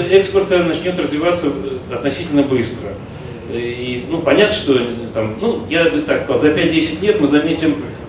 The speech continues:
колоссальный прогресс в этой области. Производство будет здесь. Э, сегодня ст-, э, с-, э,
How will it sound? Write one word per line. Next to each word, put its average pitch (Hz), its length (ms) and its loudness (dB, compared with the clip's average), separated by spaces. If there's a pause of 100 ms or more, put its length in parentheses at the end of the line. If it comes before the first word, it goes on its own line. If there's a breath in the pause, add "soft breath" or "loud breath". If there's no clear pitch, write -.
(140)
колоссальный 165 640 6
прогресс 123 480 4
в 190 60 0
этой 139 200 0
области. 104 500 -4 (280 loud breath)
Производство 165 560 4
будет 143 220 8
здесь. 247 460 0 (360 loud breath)
Э, 143 320 4
сегодня 175 500 2 (380)
ст-, - 200 -4
э, 147 180 0
с-, 147 180 -4
э, 131 800 0